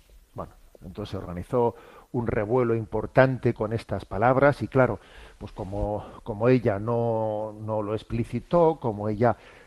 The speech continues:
eh, tampoco lo desmintió, pero vamos, tampoco lo reafirmó, mm, y no, bueno, pues no quedaba claro si,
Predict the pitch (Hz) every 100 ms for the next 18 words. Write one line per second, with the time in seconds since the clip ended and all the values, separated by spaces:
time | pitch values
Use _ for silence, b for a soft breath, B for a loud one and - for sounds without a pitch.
0 | B 113 - 110 104 123 - 113 104 101
1 | 101 113 113 165 196 190 113 117 113 -
2 | 101 98 123 120 123 113 110 110 104 -
3 | 104 127 147 147 B B B B B B
4 | 117 110 113 117 - 120 113 120 117 123
5 | 127 95 95 - 143 120 110 110 120 123
6 | 117 117 120 131 127 131 123 123 123 120